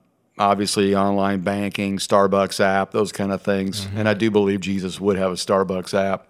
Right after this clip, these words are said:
Speaker 2: Oh, well, yeah.
Speaker 1: Um,
Speaker 2: Yeah.
Speaker 1: and maybe just turn water into coffee.
Speaker 2: He could, but he wasn't, you know, he wasn't trying to show off.
Speaker 1: That's true. That's true.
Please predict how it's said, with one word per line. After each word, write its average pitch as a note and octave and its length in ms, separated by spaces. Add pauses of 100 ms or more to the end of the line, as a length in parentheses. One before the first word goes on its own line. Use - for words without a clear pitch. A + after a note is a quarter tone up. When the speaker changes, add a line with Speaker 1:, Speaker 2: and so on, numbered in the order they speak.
Speaker 2:
Oh, A#2+ 180
well, F#2+ 200 (120)
yeah. E2 420
Speaker 1:
Um, G#2+ 520 (320)
Speaker 2:
Yeah. - 100 (200)
Speaker 1:
and B2+ 120
maybe E3 160
just A2 160
turn A#2+ 200
water G#2 280
into G2+ 140
coffee. A#2 420 (360)
Speaker 2:
He - 180
could, G#2+ 500 (120)
but G#2+ 200
he C3+ 140
wasn't, G2+ 420
you A2 80
know, F2+ 160
he A2 120
wasn't F#2 200
trying F#2 160
to E2+ 60
show E2+ 220
off. E2 200
Speaker 1:
That's A#2+ 300
true. F2+ 300 (140)
That's G#2 180
true. G2+ 260